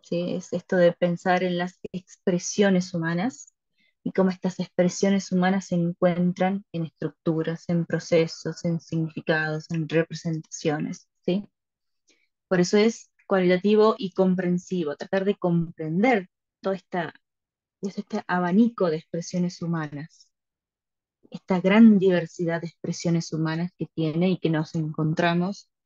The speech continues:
cuando vamos al trabajo de campo. Bien. Con respecto a los significados, yo les planteo que piensen qué significados compartimos, ¿sí?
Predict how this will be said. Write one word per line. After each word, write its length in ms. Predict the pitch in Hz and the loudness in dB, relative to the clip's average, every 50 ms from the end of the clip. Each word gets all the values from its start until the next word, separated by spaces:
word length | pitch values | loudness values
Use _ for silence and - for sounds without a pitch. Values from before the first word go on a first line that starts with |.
| _ _ _ _ _ | _ _ _ _ _
cuando 280 | - 175 170 160 151 151 | -6 -4 -2 -2 -2 -4
vamos 320 | 156 156 165 175 170 - | -4 -4 -6 -6 -6 -6
al 240 | 165 151 151 165 180 | -6 -4 -4 -4 -6
trabajo 400 | - 160 143 - 143 147 - 151 | -6 -6 -4 -4 -4 -6 -6 -6
de 80 | - | -6
campo. 340 | - - 160 151 - - - _ _ _ _ _ _ _ _ _ _ _ _ _ _ _ _ _ _ _ _ _ - - _ _ _ _ _ _ _ _ _ _ _ _ _ _ _ _ _ _ _ _ _ _ _ _ _ _ _ _ _ _ _ _ _ _ | -4 -4 -4 -4 -4 -6 -8 _ _ _ _ _ _ _ _ _ _ _ _ _ _ _ _ _ _ _ _ _ -18 -18 _ _ _ _ _ _ _ _ _ _ _ _ _ _ _ _ _ _ _ _ _ _ _ _ _ _ _ _ _ _ _ _ _ _
Bien. 320 | - - - - - 240 _ _ _ _ _ _ _ _ _ _ _ _ _ _ _ _ _ _ _ _ _ _ _ _ _ _ _ _ _ _ _ _ _ _ _ _ _ _ _ - | -10 -10 -10 -10 -14 -20 _ _ _ _ _ _ _ _ _ _ _ _ _ _ _ _ _ _ _ _ _ _ _ _ _ _ _ _ _ _ _ _ _ _ _ _ _ _ _ -2
Con 160 | - 196 175 | 0 0 2
respecto 420 | 185 180 - 202 190 - - 220 | 2 2 2 2 0 2 4 4
a 60 | 208 | 4
los 160 | 196 196 190 - | 4 4 2 0
significados, 800 | - 185 180 180 175 - 180 - - 190 202 208 220 226 - | 0 2 2 2 2 0 -4 0 2 2 4 4 2 0 0
yo 60 | - | -2
les 160 | 190 185 175 - | -4 -4 -4 -4
planteo 680 | - 175 170 170 170 - 180 190 202 220 240 269 277 _ _ _ _ _ _ _ _ _ _ _ | -4 -2 -2 -2 0 2 4 4 4 4 2 -2 -4 _ _ _ _ _ _ _ _ _ _ _
que 120 | - 185 180 | -8 -8 -4
piensen 680 | - 190 180 180 190 190 180 - 196 190 202 226 233 _ _ _ _ _ _ _ _ _ _ _ _ _ _ _ _ _ _ | -2 0 0 0 -2 -4 -4 -6 -6 -6 -6 -8 -10 _ _ _ _ _ _ _ _ _ _ _ _ _ _ _ _ _ _
qué 120 | - 240 226 | -2 -2 -2
significados 1120 | - - 220 214 190 180 180 190 180 - - 180 185 196 208 247 285 - - - - - _ _ _ | 0 0 2 2 2 2 0 -4 -4 -2 0 0 2 2 2 0 -2 -4 -12 -18 -20 -20 _ _ _
compartimos, 1080 | - 175 175 175 165 170 170 160 - - - 185 170 156 156 156 _ _ - - _ _ _ _ _ | -4 -2 0 0 0 0 -2 -4 -4 -2 -2 -2 -2 -2 -6 -10 _ _ -20 -20 _ _ _ _ _
¿sí? 300 | _ - 170 175 190 196 | _ -6 -4 -4 -4 -4